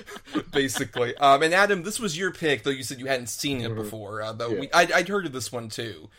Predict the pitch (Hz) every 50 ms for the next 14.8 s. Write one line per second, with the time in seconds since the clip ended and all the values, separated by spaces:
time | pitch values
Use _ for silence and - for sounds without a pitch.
0 | - - _ - 127 123 123 117 95 - 113 104 107 - - - - 123 135 117
1 | 110 107 - 117 117 117 120 123 123 117 110 123 123 135 143 143 - 120 113 120
2 | 117 131 127 123 - 123 120 120 123 120 139 151 143 123 - - - - - -
3 | 190 233 254 254 - 302 294 - 269 262 - 320 262 339 392 349 143 - - _
4 | _ _ _ _ - - 220 202 165 156 147 135 131 131 131 185 214 214 220 226
5 | 240 233 233 233 226 214 208 - - 185 190 202 202 180 - - 175 147 117 113
6 | - - _ _ _ _ 180 240 269 226 135 - - - 165 151 143 160 147 147
7 | 147 - 123 113 107 113 117 110 - - 101 95 101 104 - 113 104 101 101 104
8 | 104 104 101 - - 101 117 127 107 90 92 92 95 98 95 90 - - - -
9 | - 110 104 95 90 90 92 95 92 - - - 95 90 92 87 - 98 90 87
10 | - - 92 92 90 90 90 87 90 90 87 87 - - - _ _ - 359 359
11 | 392 427 415 - - 254 180 143 - - - - - - 196 170 165 175 - 117
12 | - 214 220 - 277 269 247 - - - - - - _ - - 143 101 92 87
13 | - _ - - 180 185 185 - 214 208 - 196 196 202 196 175 - - _ _
14 | _ _ _ _ _ _ - 147 127 123 127 135 135 135 131